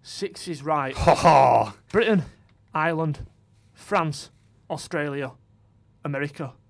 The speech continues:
Speaker 1: Canada.
Speaker 2: He won the Woodbine. Uh, won the,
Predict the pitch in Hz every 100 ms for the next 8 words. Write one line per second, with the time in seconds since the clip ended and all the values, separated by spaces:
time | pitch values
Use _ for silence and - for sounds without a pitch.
0 | - 151 127 113 - _ _ _ _ _
1 | - _ _ 120 113 113 104 123 113 101
2 | 104 - 117 110 - _ - 117 113 104
3 | _ 113 104 101